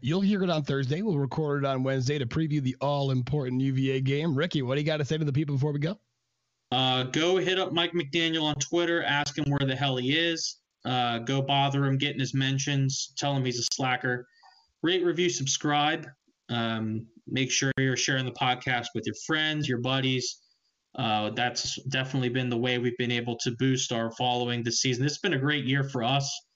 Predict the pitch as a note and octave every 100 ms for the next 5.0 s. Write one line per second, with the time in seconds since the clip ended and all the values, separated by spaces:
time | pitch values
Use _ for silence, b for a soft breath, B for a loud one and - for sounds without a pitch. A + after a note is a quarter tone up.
0 | _ _ _ - - C#3 - A#2 A#2+ B2+
1 | C3 - A#2 A2+ A2 G#2+ G#2 A2 A2+ A#2
2 | A#2 A#2 B2 A2+ - A#2+ A#2 A#2+ A#2 A#2
3 | A#2 A#2 A2+ - A2+ A2+ D3 C#3+ C3+ C3+
4 | C3 B2+ B2 A#2 A2+ A#2 B2+ B2 B2